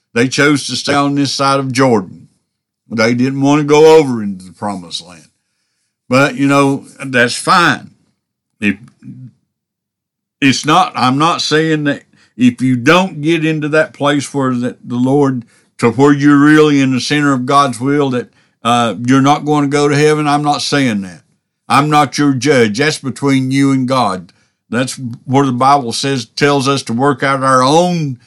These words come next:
soul salvation with fear and trembling. Now, you know, that's the one thing that we need to work out. I'm not your judge. I don't want to judge you. But God will one of these days. So we need to live our life to where that when we stand before God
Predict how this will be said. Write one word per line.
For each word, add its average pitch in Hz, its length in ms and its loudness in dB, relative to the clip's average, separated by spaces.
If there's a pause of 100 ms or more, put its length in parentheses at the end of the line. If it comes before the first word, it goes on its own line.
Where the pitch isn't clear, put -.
(140)
soul 123 340 0
salvation 113 800 -2
with 123 200 -6
fear 151 280 0
and 147 140 -6
trembling. 127 540 0 (920)
Now, 110 120 0
you 127 140 4
know, 123 180 4
that's 139 340 2
the 135 160 -4
one 151 220 4
thing 143 220 0
that 139 100 -4
we 147 180 -4
need 143 180 0
to 131 80 -4
work 135 260 -4
out. 120 200 -6 (200)
I'm 156 220 0
not 156 200 -2
your 143 180 0
judge. 113 520 -2
I 120 200 0
don't 139 160 2
want 139 220 2
to 120 40 -4
judge 139 400 0
you. 131 320 -6 (1400)
But 131 220 -4
God 143 340 4
will 147 300 6
one 110 200 0
of 101 120 -4
these 98 220 -8
days. 80 360 -10
So 113 160 -6
we 151 280 -2
need 160 280 -2
to 131 80 -4
live 143 320 2
our 147 260 2
life 98 580 -8
to 107 80 -12
where 120 320 -4
that 110 240 -6
when 117 320 -2
we 147 200 -2
stand 151 400 -4
before 135 440 -2
God 117 580 0